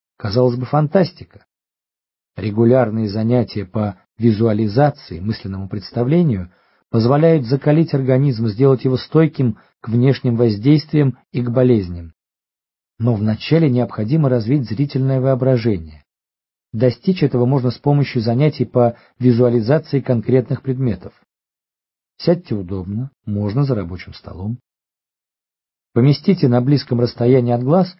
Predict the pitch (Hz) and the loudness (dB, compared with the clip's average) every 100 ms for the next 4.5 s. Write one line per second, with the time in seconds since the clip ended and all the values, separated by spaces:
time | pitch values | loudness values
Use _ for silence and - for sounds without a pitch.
0 | _ - 127 196 165 160 156 139 123 151 | _ -8 0 2 4 2 0 -2 0 2
1 | 190 147 - 147 165 - 160 156 143 - | 2 0 0 -2 0 0 0 2 0 0
2 | 131 156 147 143 131 131 123 143 - 110 | -2 -2 -2 -4 -2 -2 0 -2 -4 -4
3 | 139 127 117 - _ - 113 131 - 123 | 0 0 0 -4 _ -6 0 2 2 0
4 | 131 127 127 98 85 | 0 0 -2 -2 -8